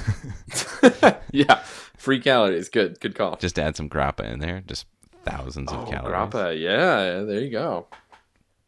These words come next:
Speaker 2: Very, but they're very good. But they're ju-, you know, uh, it has to be more delicate than, you know, some of these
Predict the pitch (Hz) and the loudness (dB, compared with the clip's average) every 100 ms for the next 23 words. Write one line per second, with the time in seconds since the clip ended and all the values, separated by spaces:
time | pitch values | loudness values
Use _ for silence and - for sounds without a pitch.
0 | - 73 78 73 85 - 92 87 82 82 | -14 -6 -4 -2 -2 -2 -4 -2 0 2
1 | 82 85 143 80 73 - 76 76 - 80 | 2 2 0 0 -2 -4 -4 -4 -8 -10
2 | 55 76 64 - 73 - - - - 92 | -6 -4 -6 -8 -12 -12 -12 -8 -6 -6
3 | - 80 78 71 69 67 64 - - 78 | -8 -8 -6 -6 -6 -8 -12 -14 -8 -2
4 | 87 85 - 71 67 - _ _ _ _ | -2 -4 -6 -10 -10 -14 _ _ _ _
5 | _ - 71 69 71 71 69 71 71 71 | _ -16 -12 -8 -6 -6 -8 -8 -8 -10
6 | - - 76 73 - 71 69 65 67 67 | -12 -12 -8 -8 -8 -8 -8 -10 -10 -10